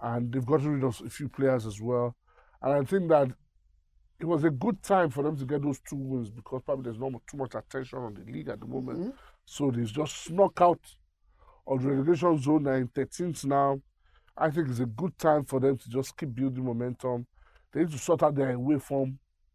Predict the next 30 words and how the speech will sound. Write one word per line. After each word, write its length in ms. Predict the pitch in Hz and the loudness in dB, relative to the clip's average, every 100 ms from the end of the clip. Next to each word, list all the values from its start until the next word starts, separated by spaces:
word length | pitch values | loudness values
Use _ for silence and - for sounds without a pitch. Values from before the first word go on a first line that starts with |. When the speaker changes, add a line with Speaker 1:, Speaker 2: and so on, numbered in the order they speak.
| _ _ | _ _
Speaker 1:
crazily. 560 | - 147 127 117 113 92 _ _ _ - | -4 -2 -2 -4 -8 -12 _ _ _ -16
Very 520 | 135 113 135 185 185 | -12 -4 4 4 4
important 480 | 165 143 143 135 117 - _ _ - _ - | 0 -4 -4 -4 -6 -10 _ _ -20 _ -2
that 80 | 127 | 0
they 40 | |
need 80 | 143 | 0
to 40 | 127 | -2
sort 160 | 143 131 | -2 0
out 100 | 120 | 0
their 120 | 113 | -4
away 180 | 113 120 | -4 -6
form. 260 | - 107 - - _ _ | -8 -14 -14 -20 _ _
Even 220 | 180 220 208 | -4 0 0
if 180 | 165 160 | 0 -2
it's 440 | 120 - - - | -6 -10 -16 -12
to 100 | - | -4
get 240 | 135 170 123 | 2 2 4
draws 360 | 139 147 120 | 4 4 2
away 200 | 127 127 | 0 -2
from 180 | 131 120 | -2 -6
home. 240 | 113 107 - _ _ _ - | -6 -8 -12 _ _ _ -4
You 160 | 156 | 0
know, 180 | 135 120 - - _ - | 2 0 -4 -20 _ -6
you 140 | 160 | -4
cannot, 440 | 143 190 202 254 196 - - _ _ | 4 4 8 8 8 -2 -20 _ _
you 120 | - 170 | -10 0
cannot 380 | 180 202 226 196 - | 0 2 0 -2 -2
quantify 600 | 170 139 143 180 170 165 | 0 0 4 6 8 6
the 60 | 139 | 2
importance 600 | 131 - 160 151 117 - | 0 0 2 2 0 -6